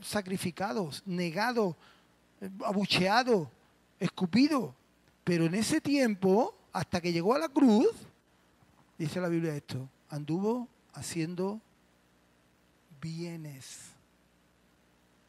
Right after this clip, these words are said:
Quiero decirte que todos tenemos problemas. Todos. Pero hasta que tú llegues a la cruz, ¿qué vas a hacer? ¿Mm?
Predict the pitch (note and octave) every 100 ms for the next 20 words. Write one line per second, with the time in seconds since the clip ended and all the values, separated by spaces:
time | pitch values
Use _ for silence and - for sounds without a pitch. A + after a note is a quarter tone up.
0 | _ - G3 A#3+ C#4 G#3 E3+ - A#3+ E4+
1 | F4 C#4 - G3 A3+ A3 F3 - F#3 D#3
2 | E3+ C4 C#4+ C4 C3+ B2 _ _ _ _
3 | _ _ _ _ _ _ _ _ _ _
4 | _ _ _ _ - A3 C#4+ F#4+ E3 C3+
5 | - _ _ _ _ _ F3 F3 D#3 F3
6 | D#3+ E3+ - - E4 E4 G#3+ F3+ _ _
7 | _ _ - E3+ B3+ A3+ A3 F#3+ D#3+ F3+
8 | A3 F3+ A#3+ - - _ _ _ _ _
9 | _ _ - F3 D#3+ D#3 - C#3 A#2+ _
10 | _ _ _ _ _ _ _ _ _ _
11 | _ _ _ _ _ _ - G#3+